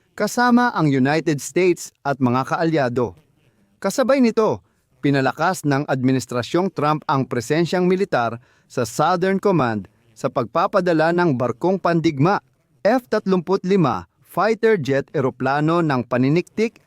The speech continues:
pambobomba, at iba pang militar na kagamitan. Pinapalakas ang presyon kay Pangulong Nicolas Maduro ng Venezuela na inilarawan ng administrasyon ni Trump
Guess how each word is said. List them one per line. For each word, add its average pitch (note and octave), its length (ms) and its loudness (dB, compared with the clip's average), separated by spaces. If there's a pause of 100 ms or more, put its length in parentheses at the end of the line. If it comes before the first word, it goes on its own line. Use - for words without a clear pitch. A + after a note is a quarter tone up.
(140)
pambobomba, G#3 800 2 (400)
at E3 220 -2
iba C3+ 260 0
pang E3 240 0
militar F3 480 0
na C#3 160 0
kagamitan. D#3 720 -2 (240)
Pinapalakas G#3+ 640 -2
ang F3 160 -2
presyon F#3+ 400 0
kay D3+ 160 0
Pangulong D3+ 400 0
Nicolas E3+ 320 0
Maduro C3+ 480 0 (160)
ng B2+ 240 -2
Venezuela C3+ 720 -2 (260)
na D3 160 -2
inilarawan E3+ 720 0
ng D#3+ 80 -4
administrasyon C3+ 720 -2
ni G#3 80 -2
Trump B2+ 240 -2